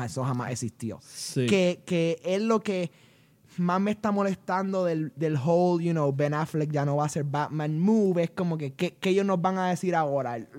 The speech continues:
Speaker 1: Yo odiaría que en par de meses nos digan, "Ah, by the way, ¿se acuerdan de esas cuatro películas que sacamos hace poco que todas están conectadas?". Ah, no, picheala eso, eso ya no, eso ya no existe.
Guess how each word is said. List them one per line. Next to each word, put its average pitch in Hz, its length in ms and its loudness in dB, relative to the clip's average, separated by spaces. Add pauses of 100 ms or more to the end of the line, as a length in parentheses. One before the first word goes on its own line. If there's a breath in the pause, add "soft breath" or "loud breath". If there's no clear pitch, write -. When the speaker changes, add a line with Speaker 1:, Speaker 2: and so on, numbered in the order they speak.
(140)
Speaker 1:
Yo 180 200 0
odiaría 160 920 0 (300 soft breath)
que 160 180 0
en 156 120 2
par 156 200 -2
de 180 140 2
meses 185 320 -2
nos 160 240 -4
digan, 151 400 0 (240 soft breath)
"Ah, 196 100 6
by 190 180 4
the 180 100 4
way, 190 180 4
¿se 175 80 -2
acuerdan 147 380 0
de 185 60 0
esas 190 200 -4 (140)
cuatro 190 320 0
películas 180 420 0
que 180 120 -2
sacamos 165 380 0
hace 175 180 0
poco 170 260 0
que 165 100 0
todas 151 240 2
están 180 240 0
conectadas?". 175 640 0
Ah, 156 100 0
no, 139 140 2
picheala 127 500 -2
eso, 110 220 -4
eso 107 260 -4
ya 113 240 -4
no, 98 300 -10 (560 soft breath)
eso 104 220 -6
ya 113 100 -2
no 104 80 -6
existe. 80 460 -12